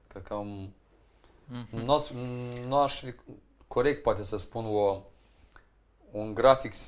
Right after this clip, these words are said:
Speaker 1: fix de câte ori trebuie să facem duș pe zi sau pe săptămână, dar, ce poți să ne spui despre apa folosită în exterior? Cât de mare
Speaker 2: Desigur.
Speaker 1: importanță are?
Speaker 2: Desigur, depinde de activitatea oricărui om, de vârstă și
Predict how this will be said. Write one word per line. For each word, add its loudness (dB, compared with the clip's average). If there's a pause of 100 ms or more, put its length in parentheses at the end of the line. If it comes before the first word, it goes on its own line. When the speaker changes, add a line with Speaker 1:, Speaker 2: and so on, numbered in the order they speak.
Speaker 1:
fix -8
de -6
câte -6
ori 4
trebuie -8
să -10
facem -4
duș -6
pe -6
zi -6
sau -10
pe -10
săptămână, -8 (520)
dar, 2 (680)
ce -4
poți 0
să -8
ne -4
spui -4 (440)
despre -6
apa 4 (160)
folosită -4
în -8
exterior? -4
Cât -18
de -12 (140)
mare 0
Speaker 2:
Desigur. 6
Speaker 1:
importanță 0
are? -10 (160)
Speaker 2:
Desigur, -4
depinde -2
de 0
activitatea -2
oricărui -6
om, -4 (540)
de 0
vârstă 0
și -4